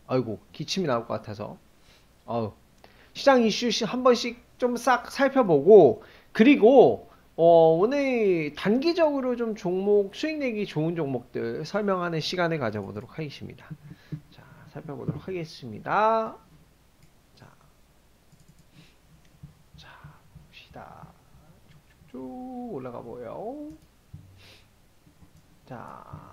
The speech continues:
오늘 시황 한번 살펴보면서 시장을 간략하게 얘기를 해보도록 할게요. 자, 다들 아시겠습니다만 중동 지역에 이제 전면전이 우려가 되고 있고 항만노조 파업이 결국에는 현실화가 되면서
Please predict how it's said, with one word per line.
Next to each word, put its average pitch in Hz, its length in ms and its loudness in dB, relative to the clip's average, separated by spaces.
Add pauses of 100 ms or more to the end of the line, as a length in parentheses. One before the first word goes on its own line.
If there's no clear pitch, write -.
(180)
오늘 294 400 0
시황 285 300 0
한번 247 260 0
살펴보면서 185 1120 -2 (320)
시장을 196 520 0
간략하게 156 500 -4
얘기를 131 340 -6
해보도록 131 480 -10
할게요. 110 320 -14 (440)
자, 190 220 4
다들 254 260 12
아시겠습니다만 277 1080 6
중동 294 540 2
지역에 247 600 4
이제 185 200 -2
전면전이 269 720 0
우려가 196 360 4
되고 160 240 -2
있고 113 560 -6
항만노조 262 720 0
파업이 208 380 0
결국에는 254 720 -2 (360)
현실화가 320 720 2
되면서 160 680 -2